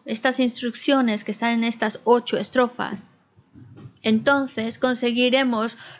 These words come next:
lo que tanto deseamos, ser felices, ese bienestar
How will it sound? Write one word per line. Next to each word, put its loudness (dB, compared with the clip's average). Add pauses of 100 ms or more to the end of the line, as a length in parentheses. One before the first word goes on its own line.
lo 2
que 0
tanto -2
deseamos, -2
ser -2
felices, -6 (680)
ese 2
bienestar 0